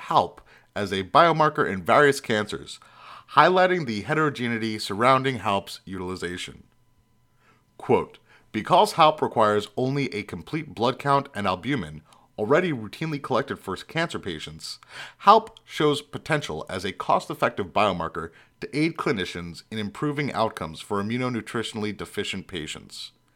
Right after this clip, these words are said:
End quote. About OncoTarget. OncoTarget, a primarily oncology-focused peer-reviewed open-access journal, aims to maximize research impact through insightful peer review,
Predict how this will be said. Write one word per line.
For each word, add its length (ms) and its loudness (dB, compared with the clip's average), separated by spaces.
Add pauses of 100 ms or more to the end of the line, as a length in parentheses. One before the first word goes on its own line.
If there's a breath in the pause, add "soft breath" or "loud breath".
(260)
End 220 -8
quote. 280 -14 (1700 soft breath)
About 500 6
OncoTarget. 680 -4 (680)
OncoTarget, 800 4
a 80 0
primarily 520 6
oncology-focused 840 2
peer-reviewed 520 -2
open-access 580 -4
journal, 300 -12 (340 soft breath)
aims 280 -2
to 80 2
maximize 640 2
research 400 -2
impact 340 -8
through 140 -4
insightful 440 0
peer 220 -2
review, 380 -6